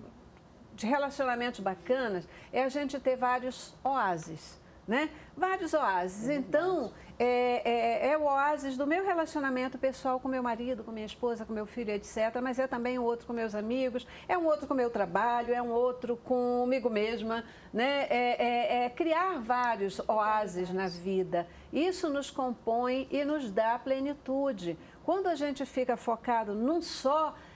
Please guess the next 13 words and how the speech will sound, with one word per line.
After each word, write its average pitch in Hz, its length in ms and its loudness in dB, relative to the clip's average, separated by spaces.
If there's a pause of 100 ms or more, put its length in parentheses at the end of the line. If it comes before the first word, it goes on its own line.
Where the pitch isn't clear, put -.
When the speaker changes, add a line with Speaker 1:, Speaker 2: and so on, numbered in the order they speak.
(160)
Speaker 1:
inclusive 285 580 0
isso 269 160 -4
é 262 40 0
extremamente 247 800 -4
perigoso, 180 640 -2
né? 196 200 -2
Porque 202 320 -8
também 196 320 -4
nos 196 180 -8
torna 196 320 -2
dependentes, 180 1000 -2
nos 165 220 -8
torna 185 560 -2